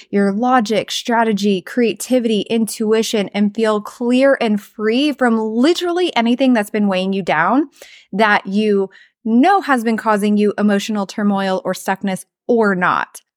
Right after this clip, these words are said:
R R T was actually originally designed for combat veterans and women who suffered sexual abuse, but it has also been proven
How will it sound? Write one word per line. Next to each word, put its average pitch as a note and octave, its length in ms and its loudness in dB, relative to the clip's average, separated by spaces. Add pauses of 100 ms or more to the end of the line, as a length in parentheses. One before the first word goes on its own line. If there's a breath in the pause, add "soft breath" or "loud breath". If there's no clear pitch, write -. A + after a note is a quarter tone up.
R C4+ 220 4
R G4 180 0
T B3 200 -2
was A#3+ 240 -2
actually G3+ 840 0
originally G#3+ 720 0
designed F#3 580 -2
for F#3 300 -2
combat G#3 640 -2
veterans G3+ 580 2
and G#3 140 -2
women G#3+ 240 2
who G#3+ 160 -2
suffered F#3+ 520 -4
sexual F#3+ 460 -4
abuse, F3+ 560 -2 (280 loud breath)
but A3+ 100 2
it B3 220 2
has A#3+ 140 -4 (100)
also A#3+ 300 0
been C4+ 200 2
proven G3+ 680 2